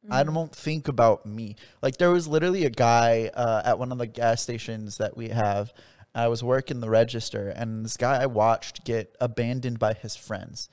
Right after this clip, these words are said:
Speaker 1: It was actually his cousin and his cousin's girlfriend. Mind you, they lived in Indianapolis. They were all the way up here because weed is legal here, and they wanted to buy <laughs> some and then drive
Speaker 2: Classic.
Speaker 1: back.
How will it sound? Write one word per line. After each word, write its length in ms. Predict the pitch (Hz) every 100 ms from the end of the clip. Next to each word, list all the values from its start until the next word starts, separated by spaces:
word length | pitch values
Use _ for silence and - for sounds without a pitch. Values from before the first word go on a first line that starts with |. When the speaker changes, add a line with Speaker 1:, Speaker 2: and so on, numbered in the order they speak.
| _ _
Speaker 1:
It 40 |
was 100 | 143
actually 260 | 139 143 139
his 140 | 120
cousin 460 | - - 143 185 165
and 200 | - 120
his 120 | 117
cousin's 380 | - 117 110 101
girlfriend. 580 | 113 104 - - - 139 _ _ _ _ _ _ _ _ _ _ _ _ _ 113
Mind 360 | 127 135 139 127
you, 60 |
they 100 | 131
lived 200 | 151 165
in 100 | 151 -
Indianapolis. 1000 | 135 110 110 104 110 - - - - - _ _ _ _ _
They 140 | - 131
were 140 | 143
all 260 | - 147 180
the 60 | 165
way 160 | 151
up 180 | 131 131
here 240 | - 147
because 520 | 131 127 - 120 104 - _
weed 240 | 107 110 110
is 160 | 123
legal 260 | 156 208 147
here, 200 | 123 113
and 100 | 107
they 60 | 107
wanted 260 | 107 113
to 60 | 131
buy 200 | 156 202
<laughs> 160 | - -
some 220 | 131 127
and 100 | 151
then 120 | 170
drive 240 | 165 - -
Speaker 2:
Classic. 600 | 202 180 185 - - -
Speaker 1:
back. 180 | 196